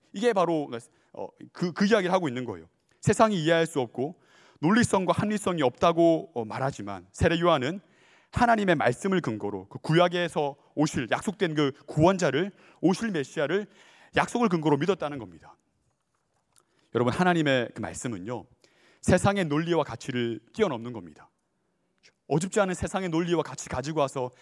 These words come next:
하나님의 말씀 위에 올리지 마십시오. 네. 밑에 깔려야 됩니다. 세상의 논리와 가치는 하나님의 말씀이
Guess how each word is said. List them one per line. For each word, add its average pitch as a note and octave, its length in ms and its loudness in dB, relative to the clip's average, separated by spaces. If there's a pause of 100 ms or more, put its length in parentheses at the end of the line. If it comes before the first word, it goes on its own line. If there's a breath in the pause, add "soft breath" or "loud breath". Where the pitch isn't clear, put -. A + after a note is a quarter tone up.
(160 soft breath)
하나님의 E3+ 360 0
말씀 C3+ 480 -4
위에 D#3 400 0 (160)
올리지 F3 260 -4
마십시오. - 480 -12 (380)
네. - 120 -20 (520 soft breath)
밑에 G3 220 2
깔려야 F#3+ 360 2
됩니다. A2+ 300 -8
세상의 D3 320 -8
논리와 C3+ 220 -4
가치는 F#2 380 -16 (340)
하나님의 F#3 540 0 (280 soft breath)
말씀이 D3 640 -2